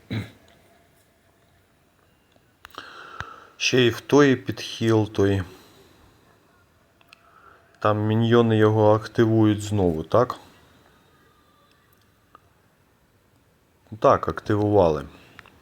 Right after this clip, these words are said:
<clears throat> Так, багато розмовляєш, починає голос сідати, як це не дивно. Ну, маєм, що маєм.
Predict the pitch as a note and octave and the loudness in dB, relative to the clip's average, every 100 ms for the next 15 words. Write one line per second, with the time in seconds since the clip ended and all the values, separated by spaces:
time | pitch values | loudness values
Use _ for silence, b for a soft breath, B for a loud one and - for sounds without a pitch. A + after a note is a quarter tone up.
0 | - _ - D3 B2 G2 - _ _ _ | -20 _ 0 2 2 -2 -12 _ _ _
1 | _ _ _ _ - B B B B _ | _ _ _ _ -20 B B B B _
2 | _ - A#2 G2 A2+ C3 C3 B2 A#2 B2+ | _ -2 -2 2 2 2 2 0 0 0
3 | B2+ C#3 C3 - A2+ - A#2+ A#2 A2+ A#2+ | 4 4 2 -2 -6 -4 -2 -2 0 0
4 | C#3 B2+ - - G2 G2 F2+ F2+ F2 - | 0 0 -4 -8 0 0 0 -2 -4 -8
5 | _ - G2+ G2 - G2+ G#2 G2 G2 F2+ | _ -6 -2 -2 -2 -4 -4 0 0 0
6 | F2+ E2 E2+ - _ _ _ _ _ _ | 0 -4 -6 -14 _ _ _ _ _ _
7 | B B B B B B B B B B | B B B B B B B B B B
8 | _ - A2 C#3+ - - B B B B | _ -8 -2 0 -2 -8 B B B B
9 | B B - - G#2 A2+ A2+ A2 A2+ G#2 | B B -20 -8 -2 -2 -2 -6 -6 -2
10 | F2 D2 | -2 -2